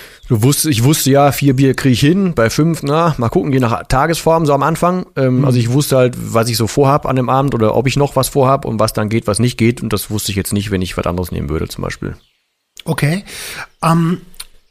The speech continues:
Speaker 2: wie, äh, wie ist denn deine Familie damit umgegangen? Stichwort Co-Abhängigkeit.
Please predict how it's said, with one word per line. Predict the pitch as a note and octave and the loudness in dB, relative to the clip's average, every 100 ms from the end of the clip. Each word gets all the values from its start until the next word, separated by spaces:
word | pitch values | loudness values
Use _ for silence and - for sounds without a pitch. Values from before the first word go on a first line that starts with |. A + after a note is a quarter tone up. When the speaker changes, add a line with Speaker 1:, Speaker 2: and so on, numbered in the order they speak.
| - - F3 - | -20 -18 -16 -12
Speaker 2:
wie, | C3 D#3+ F#3+ G3+ G3+ G3+ G3+ G#3 | -4 0 2 4 4 4 2 0
äh, | G#3 F3+ F3+ F3 F3 D#3+ | 0 0 2 0 -2 -2
wie | D3+ | -2
ist | D#3+ | 2
denn | F#3+ | 2
deine | E3 | 2
Familie | D#3 C#3 G3+ A#3+ | 2 2 4 4
damit | D#3+ B2 | 2 -2
umgegangen? | C3+ C3 B2+ A#2 A#2 | -2 -2 0 -2 -2
Stichwort | - - E3 - E3 D#3+ - - - - | -4 -2 -2 2 2 0 -6 -20 -20 -10
Co-Abhängigkeit. | - G3+ G3 D#3 C#3 C3 A#2+ - B2 A2 - | 0 2 2 0 2 2 0 -2 -4 -4 -10